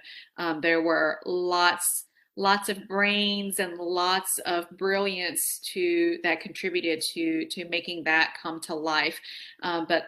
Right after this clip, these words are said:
that, those dollars will come to fund,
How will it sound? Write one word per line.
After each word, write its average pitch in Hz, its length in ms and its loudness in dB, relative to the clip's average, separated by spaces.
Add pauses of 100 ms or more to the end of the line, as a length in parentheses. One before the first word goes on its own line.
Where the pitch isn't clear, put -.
that, 170 460 4 (160)
those 220 320 4
dollars 170 680 2
will 170 180 0
come 170 380 -8
to 175 120 -6
fund, 170 720 -4